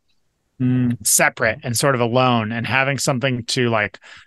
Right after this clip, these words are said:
uh, buy into and, and commit to feels good. I mean, I know I was, like, dancing till late at night. It felt good just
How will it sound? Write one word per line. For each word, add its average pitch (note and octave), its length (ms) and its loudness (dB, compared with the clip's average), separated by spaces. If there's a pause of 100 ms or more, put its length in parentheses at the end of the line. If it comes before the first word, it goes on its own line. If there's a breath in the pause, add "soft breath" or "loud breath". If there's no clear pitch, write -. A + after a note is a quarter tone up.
(140)
uh, A#2 100 0
buy B2+ 360 2
into B2+ 440 0
and, A#2 240 -2
and A#2 260 -4
commit C3 320 -2
to B2+ 180 0
feels A#2 360 -2
good. A#2+ 380 2
I G#2+ 80 0
mean, A#2+ 140 -2
I A#2+ 120 2
know C#3+ 120 2
I B2+ 160 0
was, D3+ 120 0
like, C3+ 220 -2 (340 soft breath)
dancing C3 680 0
till B2+ 340 2
late B2+ 180 2
at B2 120 -2
night. A#2+ 260 0
It B2 100 -8
felt E3+ 260 0
good E3 220 2
just - 280 -2